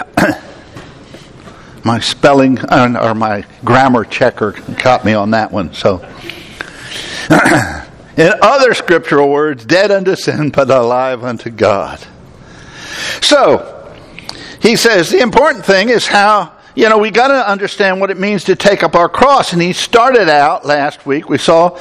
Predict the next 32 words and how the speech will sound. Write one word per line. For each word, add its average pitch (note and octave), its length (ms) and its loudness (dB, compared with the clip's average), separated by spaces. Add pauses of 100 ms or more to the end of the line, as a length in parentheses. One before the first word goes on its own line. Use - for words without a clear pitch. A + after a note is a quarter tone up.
(120)
how G#3+ 200 4
not C4 360 2
to G3 80 0
take E3 300 0
up C3+ 180 0
one's C#3 300 0
cross. - 720 -2
<laughs> - 40 -6 (1080)
And F#3 100 2
he G#3+ 80 2
said G3+ 300 0
Christians B3+ 560 -2
need A#3 280 -2
to G#3 140 0
understand G3 720 -2
that C3+ 200 -4
bearing B3 420 0
the G3 100 -4
cross F3+ 420 2
does F3+ 260 -2
not A3+ 400 0
in G#3+ 140 -2
the G3+ 120 2
first - 460 0
place D3 380 2
refer F3 380 0
to F3 180 0
trials F3+ 720 2
which D#3 220 -6
we F3 100 -2
call D#3 340 2
crosses - 1040 -2